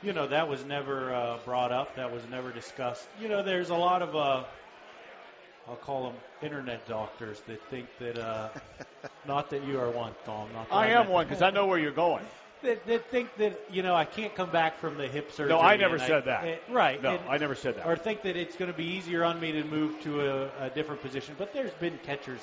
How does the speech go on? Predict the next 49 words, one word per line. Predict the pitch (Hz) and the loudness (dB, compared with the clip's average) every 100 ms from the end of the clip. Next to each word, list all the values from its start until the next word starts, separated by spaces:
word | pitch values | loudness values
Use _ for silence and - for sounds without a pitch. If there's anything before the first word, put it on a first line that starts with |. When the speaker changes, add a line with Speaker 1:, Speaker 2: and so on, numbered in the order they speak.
| 127 | -10
Speaker 1:
that | 120 | -8
have | 120 | -8
had | 131 131 123 | -4 -4 -4
this, | 127 - - - - | -8 -10 -18 -12 -8
uh, | 117 | -6
surgery | - 143 123 131 120 | -4 -6 -4 -4 -4
and | - | -6
came | 135 123 | -6 -4
back | 113 - | -4 -4
fine. | 120 107 107 - - - | -8 -8 -10 -16 -18 -8
There's | 143 139 | -6 -2
been | 156 | -4
hockey | - 156 156 127 120 | 0 0 0 -4 -4
goalies | 127 120 117 | -4 -4 -6
that | 120 127 | -6 -4
are, | 123 | -4
Speaker 2:
Mm-hmm. | 123 - - 110 101 175 | -6 -12 -16 -16 -12 -6
Speaker 1:
you | |
know, | 156 143 | 0 0
in | 143 | 0
a | 135 | -2
far | - 175 160 | 0 2 2
more | 156 151 143 135 135 - - | 2 0 0 -2 -6 -10 -6
difficult | 147 - 135 - | -6 -4 -6 -6
position | 120 127 - 123 | -8 -8 -6 -8
than | 123 | -6
what | 120 - | -6 -6
catchers. | 131 127 - | -8 -8 -4
So | 185 | -2
there's | 180 165 190 | -2 -4 0
no | 214 | 2
reason | 180 170 151 127 120 - - - 139 | 4 2 0 -2 -8 -10 -20 -12 -2
whatsoever | 165 - 143 135 123 | -2 0 2 2 0
that | 117 120 | -4 2
I | 120 | 2
can't | - - 147 131 - | 0 -8 -8 -8 -10
be | 127 | -10
back | 117 127 120 - | -4 -2 -2 -6
behind | 117 113 | -8 -8
the | 104 | -8
plate. | - 117 95 - - - - - 151 | -8 -8 -8 -12 -20 -20 -18 -8 0
Speaker 2:
What | 185 | 2
I | 254 262 | 4 0
have | 143 | -2
said, | 147 131 | 0 0
and | 123 139 | -2 -6
you | 156 | -2
know | 135 120 | 0 0
this, | 104 95 | -2 -10